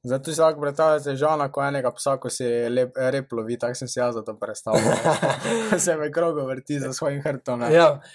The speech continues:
Speaker 2: in dejansko tisti, tisto je bilo dejansko ključni faktor, ko mi je dejansko spremenilo mišljenje o dihanju in o meditaciji in o, nasploh o mrazu, ne, ker ponavadi sem bil tak, da pač ne maram mraza, ni da sem bil nek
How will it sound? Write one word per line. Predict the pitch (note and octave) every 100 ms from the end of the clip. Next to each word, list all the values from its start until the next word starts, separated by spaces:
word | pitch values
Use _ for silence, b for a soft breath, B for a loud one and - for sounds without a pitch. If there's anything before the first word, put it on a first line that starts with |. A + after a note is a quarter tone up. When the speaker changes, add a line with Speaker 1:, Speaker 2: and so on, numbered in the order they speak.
| B
Speaker 2:
in | - D3 C#3
dejansko | C3+ C#3 F#3 G#3+ - E3 C#3+ B2 _
tisti, | _ G3+ F#3+ E3+
tisto | - A3+ G#3
je |
bilo | F3 E3+
dejansko | E3 E3+ -
ključni | F#3 - C#3+
faktor, | D#3+ - - D3
ko | -
mi | C3+ B2+
je | B2
dejansko | B2+ D#3 E3 -
spremenilo | B2+ - B2+ B2+ C3+ F#3 F3+ D3
mišljenje | C3+ - C#3 D3 C#3
o | B2 A#2
dihanju | - D#3 E3 C#3 C3+ B2
in | B2
o |
meditaciji | A#2+ A#2 A2+ B2+ D3 - C#3 C3+ B2
in | B2
o, | A#2+ A#2 A#2 A2+ b b b b b b
nasploh | - A2 F3 D#3
o | C#3+
mrazu, | D3 D#3 A#2
ne, | A#2
ker | A#2 A#2
ponavadi | A#2+ C3 D3
sem | C#3+
bil | C#3+
tak, | D3 D3+
da | C#3
pač | C#3+ C#3
ne | D3+
maram | D#3 D#3 C#3
mraza, | D3 C#3 A#2
ni | A2+ D3
da |
sem | C#3+ D3
bil |
nek | D#3